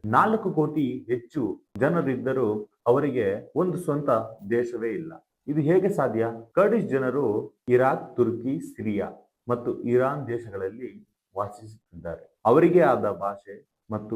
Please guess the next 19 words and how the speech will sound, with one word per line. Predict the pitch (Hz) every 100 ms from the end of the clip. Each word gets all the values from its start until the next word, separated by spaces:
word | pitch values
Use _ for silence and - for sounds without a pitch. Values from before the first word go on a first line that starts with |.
| 107 110
ಇತಿಹಾಸ | 110 143 147 147 120 104
ಇದ್ದರೂ | 101 113 131 123 90 - _ _ 120
ಅಂತಾರಾಷ್ಟ್ರೀಯ | 151 156 151 - 120 104
ಮಟ್ಟದಲ್ಲಿ | 101 98 107 120 101 104 - _ 113
ಅವರಿಗೆ | 113 113 98 - - -
ಮಾನ್ಯತೆ | 98 98 - 98 85 _ _ -
ಸಿಕ್ಕಿಲ್ಲ. | - 82 76 - 135
ಇದರ | 185 147 123
ಹಿಂದೆ | 135 127 95 101 - _ - 123
ಇತಿಹಾಸದ | 170 175 147 - 123 117 98 107 _ 123
ಕಟು | - -
ಸತ್ಯವಿದೆ. | 101 - 95 85 80 - _ _ _ 139
ಇಪ್ಪತ್ತನೇ | - 208 208 170 165 147
ಶತಮಾನದಲ್ಲಿ | 131 127 123 113 - 113 113 95 - - _ 120
ಒಟಮನ್ | 127 180 180 170
ಸಾಮ್ರಾಜ್ಯ | 131 127 120 113 131 110 104 - -
ಕುಸಿದ | 110 156 151 110
ನಂತರ | 98 101 107 101 92 - _ 165
ಕುರ್ದಿಶ್ | 175 196 -